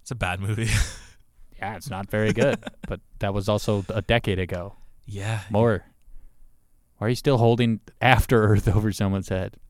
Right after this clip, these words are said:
Speaker 1: Because I watched it recently.
Speaker 2: Why did you watch After Earth?
Speaker 1: I was bored.
Speaker 2: Okay. There's a lot of other movies out there, man.
Speaker 1: There is.
Speaker 2: Will Smith's in the cockpit the whole time.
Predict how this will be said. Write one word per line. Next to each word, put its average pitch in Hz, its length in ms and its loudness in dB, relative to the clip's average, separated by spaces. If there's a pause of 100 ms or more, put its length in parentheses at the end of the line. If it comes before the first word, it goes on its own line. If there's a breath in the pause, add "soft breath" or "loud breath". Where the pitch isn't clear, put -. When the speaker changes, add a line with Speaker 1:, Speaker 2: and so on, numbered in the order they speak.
(180)
Speaker 1:
Because 107 220 -6
I 104 80 -4
watched 98 420 -6
it 104 60 -10
recently. 67 460 -12 (560 loud breath)
Speaker 2:
Why 110 260 0
did 131 140 -6
you 135 60 0
watch 131 200 2
After 113 420 -2
Earth? 87 260 -10
Speaker 1:
I 101 120 -6
was 95 120 -8
bored. 80 420 -12 (920)
Speaker 2:
Okay. 120 380 -6 (800)
There's - 80 -2
a 123 60 6
lot 120 360 10
of 113 80 4
other 107 140 4
movies 101 340 2
out 90 160 -2
there, 90 140 -6
man. 87 340 -8
Speaker 1:
There 90 180 -8
is. 87 360 -10 (840)
Speaker 2:
Will 110 140 -2
Smith's 117 320 -4
in 117 80 -4
the 98 80 -4
cockpit 120 460 -2
the - 80 -6
whole 90 160 -8
time. 87 320 -8